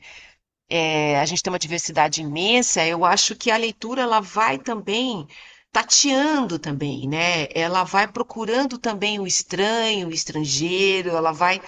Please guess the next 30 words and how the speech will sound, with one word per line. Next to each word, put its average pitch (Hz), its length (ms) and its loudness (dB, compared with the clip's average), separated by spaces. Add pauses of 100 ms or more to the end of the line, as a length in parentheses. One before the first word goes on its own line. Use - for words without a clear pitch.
(340)
ela 170 200 2
vai 185 160 2
procurando 196 680 -2
aquilo 202 260 -4
que 190 140 -8 (160)
já 185 140 0
não 180 100 -4
é 202 60 0
mais 202 200 0
você. 185 960 4 (440)
A 196 80 2
litera-, 226 480 0
a 214 80 2
literatura 262 520 -2
também, 269 360 -2
a, 143 100 2
a, 226 320 0
a - 20 6
leitura, 240 1080 0
acho 208 220 2
que 240 120 -4
ela 233 140 0
também 233 800 -2 (840)
é 202 140 6
algo 185 400 2
com 180 380 -6
semente, 185 1040 0
florescimento 180 680 -4
e 170 40 -8
frutos, - 800 -8